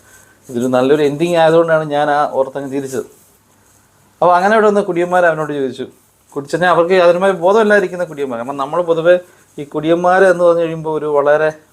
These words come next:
പുച്ഛഭാവത്തിൽ, എന്താ പറയുക, ഒരു കാല-, ഒരു പ്രയോജനം ഇല്ലാത്ത ആൾക്കാർ എന്നൊക്കെ നമ്മളൊരു വിധി എഴുതുന്ന ഒരു മുൻവിധിയാണ്. അത് എല്ലാ ഭാ-, എല്ലാ പ്രാവശ്യം തെറ്റ-, ശരിയാവണമെന്നില്ല.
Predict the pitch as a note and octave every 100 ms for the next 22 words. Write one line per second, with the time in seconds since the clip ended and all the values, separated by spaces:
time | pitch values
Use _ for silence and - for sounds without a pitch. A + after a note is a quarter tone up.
0 | _ C#3 - C#3+ D#3 C#3+ C#3+ C#3 C3+ _
1 | _ _ _ _ C3 C3+ B2+ C3 C3 D#3
2 | C#3 C#3 C#3 C#3+ C#3+ C#3 C#3 C#3+ C3 C3
3 | C3 B2+ C3 B2+ C3 - _ D3+ D#3 D3+
4 | F3+ E3 E3+ E3 D#3+ F#3 G3+ F3+ E3+ D#3
5 | D3+ E3 G3 E3 A2+ - _ _ _ _
6 | _ _ _ _ - E3+ A3+ C#5+ - F#3
7 | G#3 A#3+ B3 A3+ G3+ G#3 A3+ G#3+ G#3+ G3
8 | G3 G3 - F#3 F#3+ F#3+ E3+ D#3 - _